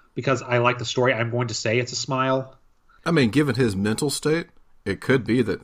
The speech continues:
Speaker 2: you know, death is freeing for him at this point.
Speaker 1: But just death will not come for him because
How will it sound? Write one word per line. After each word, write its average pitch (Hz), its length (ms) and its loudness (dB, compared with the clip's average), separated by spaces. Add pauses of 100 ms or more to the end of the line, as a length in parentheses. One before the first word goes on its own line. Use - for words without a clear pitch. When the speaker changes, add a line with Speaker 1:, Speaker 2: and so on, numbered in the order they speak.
Speaker 2:
you 92 160 -8
know, 85 60 -6
death 101 360 -4
is 101 200 -4
freeing 104 400 -6
for 85 160 -8
him 85 160 -6
at 90 140 -10 (100)
this 98 240 -6
point. 82 340 -8 (100)
Speaker 1:
But - 220 0
just - 220 -10
death 117 260 2
will 127 100 6
not 135 200 2
come 139 180 2
for 123 100 2
him 107 200 0
because 110 420 2